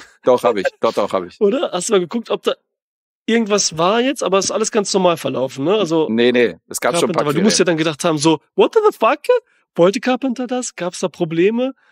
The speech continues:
Speaker 2: Muss er das machen? Was ist da los?“
Speaker 1: Also die erste Sache, die schon mal super interessant ist.
Speaker 2: Aus deiner Sicht?
Speaker 1: Nee, nicht aus meiner Sicht. Generell
Speaker 2: Mhm.
Speaker 1: würde ich wahrscheinlich, äh, w-, würde ich, wirst du wahrscheinlich interessant finden.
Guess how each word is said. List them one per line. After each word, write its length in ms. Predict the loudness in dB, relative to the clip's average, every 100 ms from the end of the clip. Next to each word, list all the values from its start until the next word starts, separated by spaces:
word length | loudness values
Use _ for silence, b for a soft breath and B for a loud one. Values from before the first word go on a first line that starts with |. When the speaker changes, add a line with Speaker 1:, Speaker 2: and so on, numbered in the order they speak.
| _ -4
Speaker 2:
Muss 260 | -2 -2
er 60 | -2
das 200 | -2 -2
machen? 420 | -4 -4 -6 -6
Was 140 | -8 -10
ist 140 | -8
da 40 | -4
los?“ 380 | -2 -2 -2 -2
Speaker 1:
Also 180 | -2
die 100 | 0
erste 260 | 0 0 0
Sache, 160 | 0 -2
die 80 | -6
schon 240 | -6 -2 -2
mal 60 |
super 260 | -2 -2 -2
interessant 400 | -2 -2 -2 -2
ist. 260 | -6 -8
Speaker 2:
Aus 100 | -8 -2
deiner 220 | 0 0
Sicht? 280 | -6 -10 -10
Speaker 1:
Nee, 440 | -8 -4 -2 -2
nicht 160 | -4 -6
aus 80 | -2
meiner 180 | -2 -2
Sicht. 180 | -4
Generell 520 | -2 0 0 0 0 -6 _
Speaker 2:
Mhm. 100 | -8
Speaker 1:
würde 160 | -6
ich 100 | -6
wahrscheinlich, 420 | -6 -2 -2 -4 -4
äh, 260 | -2 0 -2
w-, 40 | -12 -20 _
würde 680 | -20 -18 -16 -16 -4 -4 -4
ich, 100 | -12
wirst 300 | -6 -4 -2
du 20 |
wahrscheinlich 260 | 0 0 -2
interessant 340 | -4 -4 -4
finden. 320 | -4 -8 -8